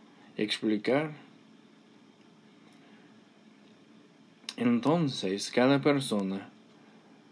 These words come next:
cada creyente, cada persona que ha experimentado la salvación, ah, de Dios, tiene una responsabilidad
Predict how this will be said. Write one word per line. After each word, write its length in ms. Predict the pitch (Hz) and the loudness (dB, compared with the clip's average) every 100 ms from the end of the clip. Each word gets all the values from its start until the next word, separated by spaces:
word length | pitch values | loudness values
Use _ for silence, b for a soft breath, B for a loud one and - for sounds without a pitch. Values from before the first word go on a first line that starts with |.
| - - - - | -20 -20 -18 0
cada 260 | 127 135 | 4 4
creyente, 760 | 135 117 110 120 101 85 - - - - - - - - - | 4 2 4 4 2 -4 -10 -12 -20 -20 -20 -20 -20 -20 -6
cada 240 | 113 127 | 2 2
persona 500 | 127 117 120 120 117 104 - | 4 2 2 2 2 -2 -4
que 220 | 101 95 | -2 0
ha 300 | 101 95 104 | -2 -4 -6
experimentado 1000 | 104 - - 113 113 107 95 110 117 110 | -6 -6 -2 2 2 0 0 2 2 2
la 120 | 104 | 0
salvación, 800 | - 87 87 90 - 113 143 180 - B B B B B B B B | -2 -8 -6 -8 -6 -2 0 -2 -6 B B B B B B B B
ah, 220 | - 90 87 | -8 -6 0
de 180 | 98 | 0
Dios, 540 | 85 95 117 143 139 - - - _ - - - - - - - - - | 2 2 4 2 -2 -16 -20 -20 _ -20 -20 -20 -20 -20 -20 -16 -16 -14
tiene 480 | - 120 117 123 123 | -2 2 4 4 4
una 280 | 113 113 104 | 2 0 -2
responsabilidad 1400 | 117 107 - - 117 127 131 117 104 95 92 98 113 120 | -2 -2 -2 0 2 2 4 2 4 0 -2 -2 -2 -2